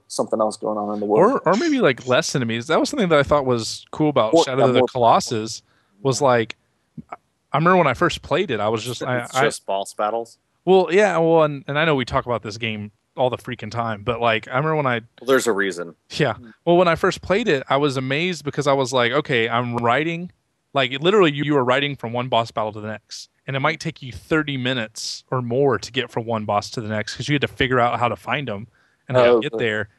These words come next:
Speaker 2: and navigate your way through the world. And I remember when I was riding on the horse at one point trying to find the next boss, I was like, "You know, in any other game,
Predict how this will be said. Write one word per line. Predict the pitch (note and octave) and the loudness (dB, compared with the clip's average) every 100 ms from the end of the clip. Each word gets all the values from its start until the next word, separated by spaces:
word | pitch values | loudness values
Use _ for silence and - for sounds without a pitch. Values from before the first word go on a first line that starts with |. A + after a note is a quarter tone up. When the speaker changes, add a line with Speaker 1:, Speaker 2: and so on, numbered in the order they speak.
| - | -6
Speaker 2:
and | C3+ B2 | -4 0
navigate | B2 C3+ C#3 C3+ | 0 0 -2 -2
your | A#2+ A#2+ | -2 0
way | A#2+ | -2
through | A2 - | -2 -8
the | A2+ | -8
world. | A2 D#3+ D3 A2+ - _ _ _ _ | -2 0 0 -2 -6 _ _ _ _
And | C#3+ | -4
I | C#3+ | 0
remember | D3+ G3 | 2 2
when | F#3 | 4
I | C3+ | 2
was | A#2+ A2 | 2 2
riding | B2+ D#3 D3+ D3 C#3 _ _ _ - | 2 2 -2 -6 -12 _ _ _ -6
on | B2+ | -2
the | G#2+ | 0
horse | F3+ B3+ - | -2 -2 -4
at | C3 | -4
one | A#2+ | -6
point | A2+ A#2+ A2+ | -4 -6 -4
trying | D#3 C#3+ | -2 -2
to | |
find | A#2+ C3+ | -2 -2
the | B2+ | 0
next | B2 - | -4 0
boss, | D3+ C#3 | 0 2
I | A#2+ | 0
was | A#2 | -2
like, | B2+ C3 | -2 -4
"You | |
know, | D#3 D#3+ | -2 0
in | C#3 | 0
any | - D#3+ G#3+ G#3 | -2 -2 2 2
other | F#3 E3+ | 4 2
game, | C3+ C3+ C#3 B2 A2 | 2 0 0 -2 -4